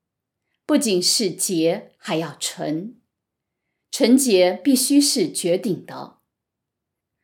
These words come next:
至圣至义。至圣是对神，至义是对人。对神，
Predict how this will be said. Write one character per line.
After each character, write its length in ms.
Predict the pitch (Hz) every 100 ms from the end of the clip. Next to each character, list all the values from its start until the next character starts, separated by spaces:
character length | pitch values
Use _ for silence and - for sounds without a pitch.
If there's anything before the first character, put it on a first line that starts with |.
| _ _
至 240 | - 285 185
圣 400 | - 233 151 -
至 220 | - 233
义。 480 | 151 196 165 95 _ _ _ _ _ _ _ _ _
至 220 | - 339 247
圣 520 | - 220 147 - _
是 200 | - -
对 200 | 185 170
神， 640 | 175 - 165 147 180 247 _ _ _ _ _
至 240 | - 349 254
义 460 | 233 247 156 - -
是 180 | - 190
对 260 | 208 170
人。 460 | 143 151 139 165 - _ _ _ _ _ _ _ _ _ -
对 160 | 262
神， 580 | 214 - 180 165 202 -